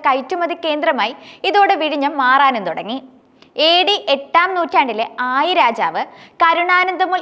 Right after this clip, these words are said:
കാന്തന്നൂർ ശാല എന്ന പുരാതന സർവകലാശാല ആരംഭിച്ചതോടെ വിഴിഞ്ഞം സൈനിക ശക്തി കേന്ദ്രം കൂടിയായി മാറി.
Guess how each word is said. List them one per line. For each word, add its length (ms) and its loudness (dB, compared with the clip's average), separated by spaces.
കാന്തന്നൂർ 560 2
ശാല 320 2
എന്ന 280 -2
പുരാതന 520 2
സർവകലാശാല 760 0
ആരംഭിച്ചതോടെ 800 0
വിഴിഞ്ഞം 420 0
സൈനിക 400 0
ശക്തി 420 -4
കേന്ദ്രം 280 0
കൂടിയായി 360 -2
മാറി. 240 -4